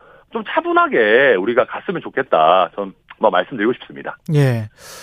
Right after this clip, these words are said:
Speaker 2: 지금 저 한동훈 장관 정치한다면 영입할 생각이 있다. 한동훈 장관의 바니보틀, 곽튜브를 여행 유튜버로 이끈, 어, 여행 일 세대 뭐 유튜버죠. 바니보틀이 되겠다.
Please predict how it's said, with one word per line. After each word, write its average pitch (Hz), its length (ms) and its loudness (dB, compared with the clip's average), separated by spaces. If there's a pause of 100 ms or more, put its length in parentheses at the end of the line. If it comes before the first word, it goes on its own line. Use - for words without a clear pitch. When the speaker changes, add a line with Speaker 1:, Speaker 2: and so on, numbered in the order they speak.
(200)
Speaker 2:
지금 220 300 -2
저 208 100 4
한동훈 262 480 2
장관 208 380 4
정치한다면 175 640 2
영입할 165 360 2
생각이 151 440 -2
있다. 131 280 -2
한동훈 180 400 -2
장관의 147 680 0
바니보틀, 143 800 0 (200)
곽튜브를 214 920 0
여행 165 400 2
유튜버로 160 440 -2
이끈, 135 380 -4 (600)
어, 135 300 0 (100)
여행 175 300 6
일 143 160 0
세대 220 340 2
뭐 147 260 -2
유튜버죠. 147 540 -4
바니보틀이 185 720 2
되겠다. 143 540 2